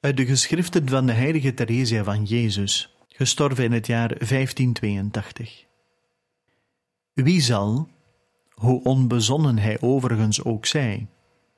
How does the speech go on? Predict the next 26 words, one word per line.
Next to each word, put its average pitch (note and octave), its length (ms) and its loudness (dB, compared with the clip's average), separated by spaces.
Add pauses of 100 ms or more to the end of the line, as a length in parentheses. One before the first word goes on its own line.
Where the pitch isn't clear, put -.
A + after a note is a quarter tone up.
(580)
indien B2+ 380 2
hij A2+ 220 2
aan A2+ 200 0
een A2+ 180 2
voornaam A#2 640 0
persoon A#2+ 640 -2
iets A2+ 260 -4
wil G#2+ 200 -2
vragen, B2 600 -2 (1200)
niet F3 400 0
eerst D3 380 0
bedenken B2+ 520 0
op A2+ 140 -2
welke B2+ 360 0
wijze C3+ 380 0
hij A#2+ 220 2
zijn A2+ 280 0
verzoek A2+ 420 0
zal G#2 240 -4
inkleden C#3+ 760 0 (460)
om C#3 180 0
een B2 160 2
welwillend B2+ 560 0
gehoor G#2+ 560 -4
te A#2+ 140 -2
vinden? G#2+ 460 -2